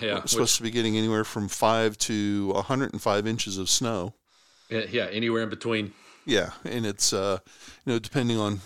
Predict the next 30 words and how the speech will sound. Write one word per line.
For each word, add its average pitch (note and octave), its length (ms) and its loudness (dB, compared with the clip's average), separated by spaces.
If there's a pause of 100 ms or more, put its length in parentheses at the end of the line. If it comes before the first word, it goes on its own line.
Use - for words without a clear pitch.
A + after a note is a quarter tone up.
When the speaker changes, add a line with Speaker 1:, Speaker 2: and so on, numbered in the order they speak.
(380)
Speaker 2:
you - 240 -8
know, F#2 160 -6 (180)
how C3 140 -4
much, - 440 -2 (580)
how B2+ 120 -4
much A#2 240 -2
panic A#2 380 -4
you G#2+ 80 -2
wanna G#2 240 0
set - 180 2
yourself G#2 380 -2
in B2 120 -2
on. G2+ 260 -4 (140)
Um, G2+ 520 -8 (220)
you A2+ 120 -20
know, A2+ 180 -14 (100)
it's, - 320 -8
it, C3 220 -6
realistically, D3 640 4
we're C3 80 0
probably B2 260 2
looking A2 280 0
at G2+ 120 -4
somewhere, G#2+ 300 0
you C3 100 -4
know, G#2+ 80 -2
six - 280 0
to G#2 80 -4
eight A2+ 140 0
inches. C#3+ 540 2